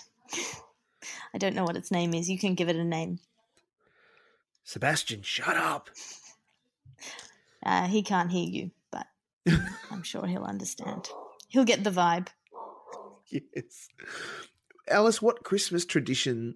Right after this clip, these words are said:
Speaker 2: or traditions do you have that you hold dear?
Speaker 1: Uh, well, I mean, <laughs> uh, the, the Buddhist thing means we didn't take Christmas particularly seriously. Actually,
Speaker 2: Mm.
Speaker 1: in my family, my Jewish granny was the one who loved Christmas the most.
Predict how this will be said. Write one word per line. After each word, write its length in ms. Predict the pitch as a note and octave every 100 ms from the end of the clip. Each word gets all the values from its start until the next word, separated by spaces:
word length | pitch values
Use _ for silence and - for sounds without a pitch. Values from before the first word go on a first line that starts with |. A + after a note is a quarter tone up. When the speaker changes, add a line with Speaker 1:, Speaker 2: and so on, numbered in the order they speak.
| _
Speaker 2:
or 160 | C3
traditions 760 | B2 A#2 A2 B2 - G2 A2 -
do 100 | A#2
you 160 | A2+ G#2+
have 280 | G#2 A2
that 120 | G2 -
you 160 | G#2+
hold 280 | G#2 G#2 F#2+
dear? 300 | G2+ G2 F#2 - _ _ _ _ _ _ _ _ _ _ _ - - - - -
Speaker 1:
Uh, 580 | C#4+ D4+ D#4 D4 C#4+ C4
well, 680 | - B3 C#4+ C#4+ A#3 G3+ F3 _ -
I 80 | G#3+
mean, 500 | G#3 G3 G3 F#3+ F#3 -
<laughs> 140 | -
uh, 200 | G3+ F#3 F#3+ - _ _
the, 320 | - G3 F#3+ - _ - -
the 140 | G3+
Buddhist 380 | G3 G3+ G3 -
thing 320 | G3 F#3 F3+
means 280 | F3+ F3+ F#3
we 60 | G3
didn't 220 | F#3 F3+
take 260 | F#3+ F#3 - - - -
Christmas 280 | G#3 G#3 -
particularly 460 | - C4 B3 G#3
seriously. 520 | F#3+ F#3+ F#3 F#3 -
Actually, 440 | - A3 - G#3+ C#4
Speaker 2:
Mm. 160 | C#3 - -
Speaker 1:
in 120 | -
my 140 | G#3 F#3
family, 380 | F#3+ G3 G3+ F#3
my 140 | F#3
Jewish 360 | F#3 G3+ A3+ -
granny 320 | F#3+ F#3+ F3
was 140 | F3
the 80 | F3
one 140 | F3+ F3+
who 100 | F3+
loved 520 | F#3 F3+ F3 F3 -
Christmas 440 | F#3+ - F#3 F3
the 100 | -
most. 520 | F#3 E3+ A#3+ - -